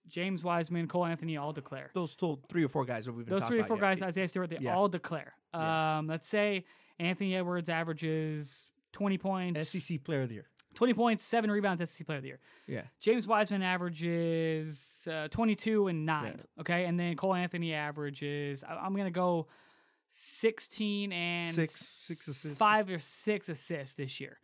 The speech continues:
Speaker 2: Yeah.
Speaker 1: LaMelo Ball, it
Speaker 2: <laughs>
Speaker 1: continues
Speaker 2: Yeah.
Speaker 1: his very stellar play overseas.
Speaker 2: Overseas.
Speaker 1: Who are you taking?
Speaker 2: Boy, if I'm a team and I'm looking at
Speaker 1: This is regardless
Speaker 2: Yeah.
Speaker 1: of need. Like,
Speaker 2: Yeah.
Speaker 1: you're not,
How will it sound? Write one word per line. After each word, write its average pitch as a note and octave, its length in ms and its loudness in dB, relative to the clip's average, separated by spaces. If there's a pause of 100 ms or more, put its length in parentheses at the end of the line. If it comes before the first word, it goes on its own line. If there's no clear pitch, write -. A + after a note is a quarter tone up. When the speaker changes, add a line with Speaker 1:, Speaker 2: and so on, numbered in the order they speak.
Speaker 2:
Yeah. A#2 220 -6 (140)
Speaker 1:
LaMelo G3+ 380 4
Ball, F3+ 440 2 (160)
it - 200 2
Speaker 2:
<laughs> - 0 -
Speaker 1:
continues G#3+ 540 4
Speaker 2:
Yeah. F#3 180 4
Speaker 1:
his - 160 -6 (580)
very G3+ 420 2 (160)
stellar G3 380 2
play E3+ 460 0
overseas. E3 400 -2
Speaker 2:
Overseas. B2+ 180 -8
Speaker 1:
Who A3+ 100 8
are C#4 60 8
you B3+ 140 6
taking? A3+ 320 2 (960)
Speaker 2:
Boy, D3+ 300 4
if A2+ 140 -10
I'm A3 300 0 (720)
a C#3+ 80 2
team E3+ 600 0 (880)
and C#3+ 140 0
I'm F3 280 0
looking F3+ 360 0
at E3 200 2
Speaker 1:
This G3+ 140 2
is A3+ 120 4
regardless G3 400 4
Speaker 2:
Yeah. G3+ 120 4
Speaker 1:
of F3+ 60 2
need. C#3+ 360 0
Like, D3+ 180 0
Speaker 2:
Yeah. D3 160 2
Speaker 1:
you're F#3 100 0
not, G3 200 2